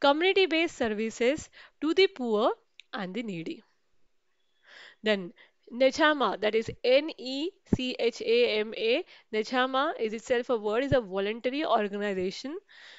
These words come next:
that provides natural disaster preparedness, response and recovery services nationwide. Okay,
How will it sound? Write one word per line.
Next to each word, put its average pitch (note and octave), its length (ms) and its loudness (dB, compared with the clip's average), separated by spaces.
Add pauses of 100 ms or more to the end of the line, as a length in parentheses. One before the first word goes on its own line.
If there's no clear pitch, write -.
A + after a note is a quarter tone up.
(140)
that A3+ 260 -2
provides B3 600 6
natural C4+ 760 0
disaster C4+ 800 -2
preparedness, A#3+ 920 -2 (520)
response A3+ 880 2 (320)
and A3+ 160 0
recovery E4 640 4
services A3+ 680 -2 (280)
nationwide. A#3 1160 -4 (1400)
Okay, D#4+ 260 -4